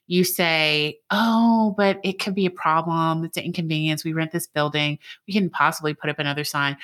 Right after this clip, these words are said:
We just can't figure it out." It's exactly like how, think of how many people were told, "You cannot work from home." You,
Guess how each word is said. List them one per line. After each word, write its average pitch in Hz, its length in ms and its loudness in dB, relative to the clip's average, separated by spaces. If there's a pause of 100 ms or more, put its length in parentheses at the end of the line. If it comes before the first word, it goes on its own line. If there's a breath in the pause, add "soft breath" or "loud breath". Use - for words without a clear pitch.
(180 loud breath)
We 208 80 0
just 196 180 0
can't 202 360 0
figure 214 320 0
it 220 120 2
out." 156 260 2 (260 loud breath)
It's 190 280 -2
exactly 208 640 0
like 196 300 2
how, 196 500 2 (260)
think 247 160 4
of 320 60 2
how 220 240 4
many 240 200 6
people 202 260 0
were 170 100 2
told, 160 520 2
"You 170 80 -2
cannot 214 580 2
work 156 220 -2
from 151 160 -6
home." - 340 -8 (420 loud breath)
You, 190 800 4